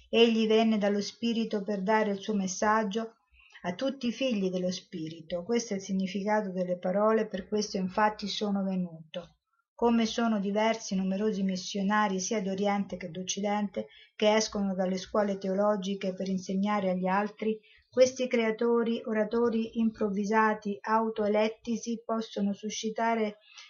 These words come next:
dei sentimenti emotivi, ma non possono salvare o sollevare le anime. Per salvare gli altri bisogna prima di tutto salvare se stessi. Per guarire gli altri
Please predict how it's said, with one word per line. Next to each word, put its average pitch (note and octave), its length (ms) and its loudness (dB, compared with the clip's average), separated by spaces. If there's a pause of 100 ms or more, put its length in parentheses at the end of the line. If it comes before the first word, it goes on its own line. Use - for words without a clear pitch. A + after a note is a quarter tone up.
dei A3+ 140 4
sentimenti A3 720 2
emotivi, G#3+ 600 0
ma G3+ 160 2
non G#3 220 2
possono A#3+ 520 0
salvare F#3+ 640 2
o F#3+ 60 0
sollevare F#3+ 720 -2
le F#3 160 -2
anime. F3+ 560 -6 (400)
Per D4 180 8
salvare A3 680 2
gli G3 100 0
altri F#3+ 480 0
bisogna G#3+ 460 0
prima A3+ 260 0
di G3+ 160 -2
tutto C#4+ 400 -2
salvare F#3 540 0
se F#3+ 160 -8
stessi. D#3 760 -12 (480)
Per G#3 240 0
guarire F#3+ 480 2
gli F#3+ 100 0
altri B3+ 560 4